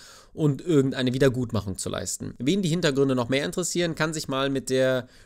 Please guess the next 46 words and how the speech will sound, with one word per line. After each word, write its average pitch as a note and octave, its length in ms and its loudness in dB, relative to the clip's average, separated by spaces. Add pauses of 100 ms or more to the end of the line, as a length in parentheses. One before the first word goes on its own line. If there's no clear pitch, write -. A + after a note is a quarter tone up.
Restitution D3 800 0
Study C#3 480 2
Group G2 500 -2
beschäftigen. - 680 -10 (520)
Die E3+ 100 2
sehen G#3 200 6
die F#3 80 6
Rückgabe D#3 500 2
an C3+ 300 0
Nigeria A#2+ 580 2
durchaus G#2+ 760 0 (260)
kritisch. - 580 -6 (140)
Hintergrund E3+ 440 2
ist C#3+ 120 0
der, E3+ 80 4
dass F#3 140 0
vor - 100 -2
allem C#3+ 120 -2
Europäer D#3 720 0 (400)
Sklaven E3+ 720 0
aus A2 320 -6
Afrika A#2+ 540 -4
eben A#2 240 0
gekauft C3+ 480 0
haben, D3 340 0
bezahlt C3+ 560 2
haben C#3 240 2
mit B2 140 -4
diesen B2 240 0
Manillen, A2+ 480 2
mit C3 120 -2
diesen G2+ 300 0
Armreifen C#3+ 800 0
aus - 360 -6
eben F#2+ 300 -8
Bronze A2+ 400 -2
oder G#2+ 200 0
Kupfer - 480 -2
und C#3 180 -2
eben D3+ 380 0
diese C3 260 0
Armreife D#3+ 540 0
dafür C3+ 180 0
benutzt C#3 380 -2
wurden, D#3+ 220 0
diese A#2 260 -2